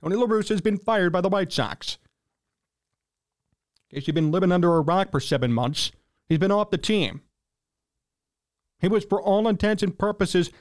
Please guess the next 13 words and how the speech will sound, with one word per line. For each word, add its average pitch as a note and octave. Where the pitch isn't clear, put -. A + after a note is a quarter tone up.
fired. G#3
They've A#3+
hired G#3+
a G#3
new A#3
manager. A#3+
<laughs> -
And -
the B3
results B3
are B3
the A3+
same. D4